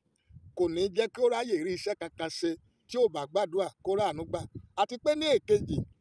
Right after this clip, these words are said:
second time ẹ̀ mi ò rí o, títí di àárọ̀ yìí kó ṣe second time governor. Kó gbàdúrà o, alábù-, ìran búburú kò ní í ṣẹlẹ̀ lórí o. Ní ẹ̀kẹta, wọn ò fẹ́ jẹ́ kó rí iṣẹ́ àṣeyọrí kankan ṣe o níjọba Èkìtì o.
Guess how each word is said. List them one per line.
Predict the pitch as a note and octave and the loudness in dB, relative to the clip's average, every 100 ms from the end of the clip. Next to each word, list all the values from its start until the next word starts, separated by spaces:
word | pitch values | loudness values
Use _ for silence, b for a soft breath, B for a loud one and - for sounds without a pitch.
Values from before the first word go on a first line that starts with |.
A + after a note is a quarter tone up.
| - | -14
second | - - A#3+ A#3 A3 | -6 -4 -2 -2 -2
time | G3+ F3+ D#3+ | 0 0 2
ẹ̀ | F3+ C#3+ | -2 0
mi | E3+ | 2
ò | E3 D#3 | 2 2
rí | E3+ | 2
o, | D#3+ | 2
títí | D3+ G3 F#3+ | -2 -6 -2
di | - | 0
àárọ̀ | C#3+ D3 | 0 0
yìí | G3 | -2
kó | - | -2
ṣe | E3 E3 | -6 -4
second | C#3+ F3 F3 | -4 -4 -6
time | - D3+ C3+ - - - | -8 -8 -8 -12 -20 -20
governor. | C#3+ D#3 D3+ C3 - _ | -6 -4 -4 -10 -16 _
Kó | - G#3+ | 0 0
gbàdúrà | F#3+ F3 D3 F#3+ | 2 0 2 4
o, | F3 E3 D#3+ - E3+ - | 6 4 0 -10 -10 -4
alábù-, | D#3+ D#3+ F#3+ | -2 0 0
ìran | F3+ F#3 | 0 0
búburú | G3 F#3 G#3 A#3 - | -2 -2 -2 -2 -6
kò | D#3+ | -6
ní | D3 | -4
í | F3 | -4
ṣẹlẹ̀ | - E3+ F3 | -4 -2 0
lórí | F#3 G3 | 2 2
o. | F3 - b b | 0 -4 b b
Ní | A#3+ | -2
ẹ̀kẹta, | D#4 B3 C#3+ G#3+ - F#3+ F#3 - - _ _ | 0 0 0 -2 2 0 0 -4 -16 _ _
wọn | G#3 A3 | 0 2
ò | |
fẹ́ | E3 F3 | 2 0
jẹ́ | G3+ A3 | 0 2
kó | A3+ | 2
rí | A3+ G#3+ | 2 0
iṣẹ́ | G3 - | -4 -2
àṣeyọrí | F3+ F3+ F3+ F#3+ | -4 -2 -2 -2
kankan | G3+ E3 E3+ | -2 -4 -4
ṣe | D#3 | -2
o | F3 | -2
níjọba | D#3+ F#3 E3+ D#3+ | 0 -2 -2 -2
Èkìtì | D#3 - D3 | -6 -8 -10
o. | D#3 | -10